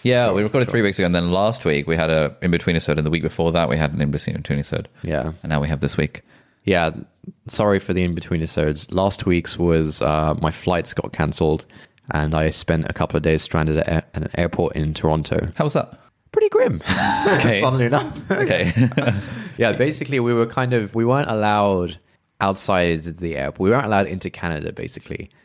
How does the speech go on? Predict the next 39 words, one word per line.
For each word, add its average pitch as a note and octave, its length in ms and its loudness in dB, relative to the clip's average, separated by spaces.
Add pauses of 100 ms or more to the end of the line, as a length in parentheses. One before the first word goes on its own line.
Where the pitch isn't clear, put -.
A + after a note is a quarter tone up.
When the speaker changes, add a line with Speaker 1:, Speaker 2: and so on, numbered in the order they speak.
(160)
Speaker 2:
And F#2 200 0
the F#2 60 0
hotel, G#2+ 560 2
the F#2+ 140 2
airport G#2+ 340 2
hotel E2+ 560 0
was E2 220 0
in D#2+ 260 -6
Canada. D2+ 480 -6 (380)
Like, D#2+ 200 -4
you F2 100 -2
had F2+ 160 -2
to E2 120 -4
kinda D#2+ 240 -2
leave, D#2+ 500 -2 (180)
it A2+ 220 2
was A2 140 2
attached A#2+ 360 -2
to F#2+ 40 -4
the E2+ 140 2
ho-, F2+ 120 2
to - 280 -8
the E2+ 100 4
airport, - 340 0
but E2 120 -2
you D#2+ 40 -2
kinda E2+ 220 -2
had D#2+ 140 -2
to E2 60 -6
leave D#2+ 220 -2
the - 80 -10
thing. - 300 -6 (220)
Speaker 1:
Okay. F2 320 -8
Speaker 2:
And F#3+ 100 -2
so G2+ 80 0
we F#2+ 140 2
weren't A#2+ 320 0
actually G2+ 320 -2
allowed E2 560 0